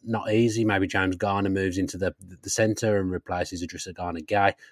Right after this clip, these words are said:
Danjuma, who's a bit of a forgotten man, might come in and, and play on the, on the flanks for Everton. But there has been games where they've lined up with a, with, with, with a back five. Ashley Young should return from injury for, for, for this one as well. So they've got a, a couple of options with, with what they do, haven't they, Everton?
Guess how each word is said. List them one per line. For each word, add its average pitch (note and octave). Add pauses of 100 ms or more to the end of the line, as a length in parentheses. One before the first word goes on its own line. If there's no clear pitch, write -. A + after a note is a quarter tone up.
(140)
Danjuma, F#2
who's F2+
a F#2+
bit F2
of E2+
a E2
forgotten F2
man, A#2 (560)
might F#2
come G2
in F2+
and, F2+
and F#2
play G2
on F2+
the, F2+
on F#2+
the E2+
flanks G2+
for E2
Everton. E2
But G2+ (380)
there F#2+
has B2
been A#2
games G#2+
where G#2+
they've G2+
lined G2+
up G#2
with G#2
a, G2+
with, A2
with, G#2
with G2+
a G2
back -
five. G#2
Ashley -
Young F#2
should F#2
return F#2
from F#2
injury F2 (520)
for, -
for, -
for -
this F2+
one F2+
as E2
well. F#2
So -
they've G#2+
got -
a, -
a -
couple B2
of G#2+
options G#2+
with, G2
with F#2+
what G2
they F2
do, F#2+
haven't F#2
they, F2+
Everton? F#2